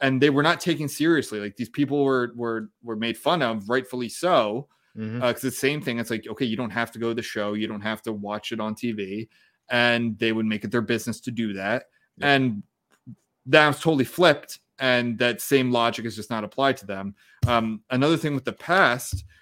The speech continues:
Speaker 1: is actually Lou brings up to Michael all the things that he's made jokes about, which are things like rape and, and aids. And Michael Ian Black actually had a whole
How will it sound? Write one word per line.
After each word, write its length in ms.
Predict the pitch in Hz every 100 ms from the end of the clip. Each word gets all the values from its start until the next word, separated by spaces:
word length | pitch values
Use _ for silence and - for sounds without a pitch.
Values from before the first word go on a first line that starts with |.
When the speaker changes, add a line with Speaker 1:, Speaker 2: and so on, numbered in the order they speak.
| _ 143
Speaker 1:
is 400 | 147 123 - - _ _ _ _ _ _ 135
actually 380 | 143 165 170 139
Lou 440 | 107 135 170 147
brings 460 | 110 117 139 143 117
up 320 | 156 - - -
to 380 | 147 151 135 131 _ _ -
Michael 800 | 110 120 185 196 123 110 117 - _ _ _ _ -
all 220 | 156 175
the 140 | 170
things 600 | - 165 160 156 143 - _ _ _ -
that 120 | 139
he's 240 | 190 226
made 180 | 175 147
jokes 300 | 135 120 -
about, 300 | 110 113 139
which 100 | 143
are 60 | 135
things 200 | 131 123
like 140 | 117
rape 460 | 101 107 120 147 - _ _
and, 220 | 120 120 - _ _ _ -
and 140 | 175
aids. 560 | 143 135 139 175 180 - - -
And 120 | 147
Michael 360 | 139 151 165 180
Ian 180 | 160 143
Black 320 | 135 180 208
actually 320 | 147 - 165
had 140 | 147 139
a 60 |
whole 580 | 135 156 175 170 165